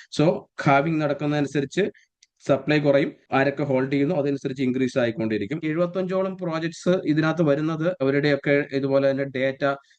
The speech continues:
എല്ലാത്തിലും സെക്യൂരിറ്റിക്ക് വേണ്ടിയിട്ടാണ് അവർ ഇത് ബ്ലോക്ക് ചെയിൻ യൂസ് ചെയ്യുന്നത്. അതിന്റെയൊക്കെ ഫീസ് ആയിട്ട് അവർ പേ ചെയ്യേണ്ടത് എം എസ് ടി സി കോയിൻ ആണ്.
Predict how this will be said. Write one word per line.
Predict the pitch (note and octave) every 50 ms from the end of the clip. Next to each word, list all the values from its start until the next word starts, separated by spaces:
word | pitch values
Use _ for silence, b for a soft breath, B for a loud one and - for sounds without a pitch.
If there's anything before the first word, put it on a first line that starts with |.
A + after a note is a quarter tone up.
| _
എല്ലാത്തിലും | C3+ C#3 C#3+ D3 D3+ D3 D3 D#3 D3
സെക്യൂരിറ്റിക്ക് | - D3+ C3+ C#3 C#3+ C#3 C#3 C3+ C#3 C#3 C3 C3+
വേണ്ടിയിട്ടാണ് | C3+ C3 C3 C3 C3+ C3+ C#3 C3 C3
അവർ | C3 B2+ C3
ഇത് | C3 B2+ C3 C3 C3 C3+ -
ബ്ലോക്ക് | A#2 A2+ A2+ A2 - -
ചെയിൻ | C#3+ C#3+ C#3 C#3
യൂസ് | C#3 C3+ C3+
ചെയ്യുന്നത്. | C#3 C3 B2+ B2 A#2 A#2 C3 B2+ B B B B C3+
അതിന്റെയൊക്കെ | C#3+ E3 F3 F#3 F3+ F3 F#3+
ഫീസ് | F3 - F3 F3 G3 G3 -
ആയിട്ട് | G#3 G3+ F#3 F#3+
അവർ | E3+ F3 F3 F3 -
പേ | E3 E3 F3+ F#3
ചെയ്യേണ്ടത് | F3 F3+ E3+ E3+ D#3+ E3 D#3+ D#3+
എം | C#3+ D3 D3+ E3
എസ് | E3+ - -
ടി | E3
സി | D#3+ - F3
കോയിൻ | E3 - D3 C#3 C#3+ C#3 C3
ആണ്. | A#2 G#2+ G2 G2